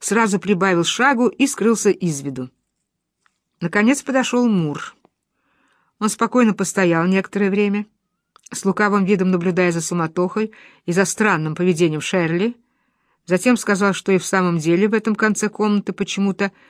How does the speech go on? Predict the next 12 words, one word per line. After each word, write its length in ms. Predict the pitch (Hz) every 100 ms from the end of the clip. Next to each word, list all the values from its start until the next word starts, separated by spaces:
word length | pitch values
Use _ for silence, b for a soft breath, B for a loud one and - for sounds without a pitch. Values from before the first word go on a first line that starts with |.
| b b
особенно 500 | 185 - 185 196 190
жарко. 520 | 170 185 180 - 190 - _ _ _ _ _ _
Климат 340 | - 196 226 196
здесь 220 | 175 196
подходит 540 | - 185 190 190 170
только 300 | - 185 175
людям 320 | 185 196 175 170
холодного 500 | 190 185 175 165 160
темперамента, 840 | 175 160 180 165 165 190 214 247 b b -
таким 340 | 190 190 220
как 320 | 214 240 -
он. 300 | 170 147 147